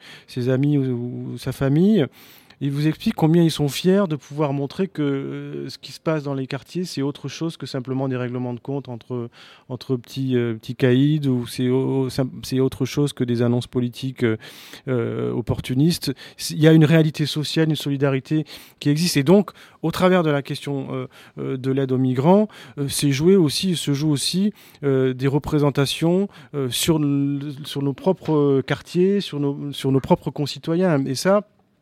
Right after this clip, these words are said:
c'est vraiment une illustration caricaturale de ce que peut amener, euh, la question migratoire en matière de, de, d'action qui fédère, finalement qui, accent-, qui améliore le, le, le, le lien social, quoi, hein, et, le,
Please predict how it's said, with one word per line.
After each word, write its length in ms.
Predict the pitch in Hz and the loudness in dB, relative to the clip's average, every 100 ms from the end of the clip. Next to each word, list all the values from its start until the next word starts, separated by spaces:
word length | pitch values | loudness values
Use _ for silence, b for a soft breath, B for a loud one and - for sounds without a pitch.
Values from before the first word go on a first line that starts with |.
| _ _ | _ _
c'est 120 | - 139 | -6 0
vraiment 260 | 170 208 | 4 4
une 80 | 180 | 6
illustration 540 | 165 160 - 151 - | 4 2 0 -2 -2
caricaturale 880 | 165 190 170 - 151 156 151 196 214 B B B B B | 0 2 4 2 2 0 4 4 2 B B B B B
de 220 | 131 156 | -4 -2
ce 160 | 151 - | 0 -4
que 240 | - 196 | -2 0
peut 340 | 196 - 185 175 | 0 2 4 4
amener, 640 | 156 160 165 170 170 156 B B - | 4 2 4 4 4 0 B B -10
euh, 840 | 135 127 131 135 135 135 139 139 143 | -6 -4 -4 -4 -4 -6 -6 -8 -10
la 160 | 139 | -10
question 300 | 135 147 - | -8 -6 -2
migratoire 540 | 147 143 139 - 175 185 | -2 0 -2 -2 -2 0
en 40 | |
matière 440 | 147 139 165 165 | 0 -2 -2 -2
de, 180 | 147 135 131 B B | 0 -2 -4 B B
de, 320 | 139 135 131 127 | -10 -6 -4 -6
d'action 680 | 127 131 135 - - 165 180 | -10 -8 -6 -6 -4 -4 -4
qui 160 | 185 143 | -6 -10
fédère, 800 | 120 - 160 147 151 160 175 175 - B | -8 -2 0 2 2 2 2 -2 -6 B
finalement 340 | - 170 165 196 | -4 0 2 0
qui, 160 | - | 0
accent-, 380 | 160 139 - - | -4 -6 -12 -16
qui 140 | - 156 | -2 0
améliore 400 | 151 151 170 160 | 2 4 4 2
le, 180 | 143 139 | -2 -4
le, 280 | 131 131 127 | -4 -2 -2
le, 180 | 127 123 b b | -6 -10 b b
le 120 | 135 | -2
lien 180 | 139 156 | 0 0
social, 480 | 143 147 - 160 123 | -2 -6 -2 -2 -2
quoi, 220 | - 107 127 | -8 -12 -10
hein, 200 | 123 131 | -8 -6
et, 100 | 147 | -4
le, 140 | 131 | 0